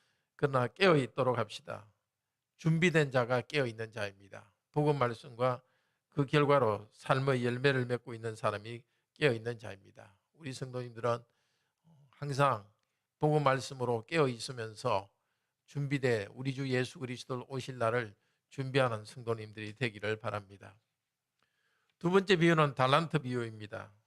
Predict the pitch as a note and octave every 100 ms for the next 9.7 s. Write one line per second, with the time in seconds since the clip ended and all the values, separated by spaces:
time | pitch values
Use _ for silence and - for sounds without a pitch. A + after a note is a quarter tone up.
0 | _ _ F3 F3+ D#3+ D3 C3+ D3+ D#3 D3+
1 | A#2+ A2+ C3 D3+ - _ _ _ _ D#3
2 | D#3 D#3 - C3 B2+ B2 C#3 - C3 C3+
3 | C3 A#2+ A2 A#2 G2+ - C#3+ C#3 C#3+ C#3+
4 | B2+ A#2+ A2+ A2+ C3 - A2 A#2+ - A#2+
5 | B2 C3+ C3+ A2+ G#2+ B2 G#2+ - G#2 G2
6 | A2+ _ _ _ _ _ _ - E3 -
7 | E3+ C#3+ C#3 C#3+ F#3+ F#3 C#3+ - C3 C3+
8 | C3 - B2 C3 D#3+ D#3 C#3+ B2 B2 -
9 | B2 A2+ G#2+ G#2 G2+ G2+ G#2+